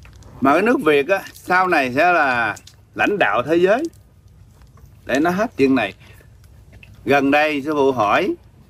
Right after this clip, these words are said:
sau này cái vụ Việt Nam có phải người Mỹ sẽ giúp mình không? Thì mấy vị hùng thiên sông núi mới nói á, Ngài coi mấy vị kêu sư phụ bằng Ngài không à? Ngài thấy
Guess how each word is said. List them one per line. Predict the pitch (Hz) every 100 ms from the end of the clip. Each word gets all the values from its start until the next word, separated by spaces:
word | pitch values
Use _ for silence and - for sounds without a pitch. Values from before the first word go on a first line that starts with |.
| - 151
sau | 156
này | 156 135
cái | 135 165
vụ | 135
Việt | 131 127 123
Nam | 143 156 139 131 - - - - - - - - - - - - - - -
có | 175
phải | 151 156
người | 175 135
Mỹ | 117 113 160 339 370
sẽ | -
giúp | 147 202 147
mình | 123 104
không? | 160 131 - _ _ _ - - - -
Thì | - 113 113 110 110 104 92 - - -
mấy | - 170
vị | 127
hùng | 120 110 110
thiên | 127
sông | 131 131
núi | 139 185
mới | 175 156
nói | 139 180 208
á, | - - - - - - - - - - - - - - - - - -
Ngài | 113 123 117
coi | 104 127 151
mấy | 160 160
vị |
kêu | 127 147
sư | 139 131
phụ | 117
bằng | 107 104
Ngài | 90 90
không | 90 117
à? | - - - - - - - - - - - - - - - - - - - - - 95
Ngài | 123 127 117
thấy | 110 165 170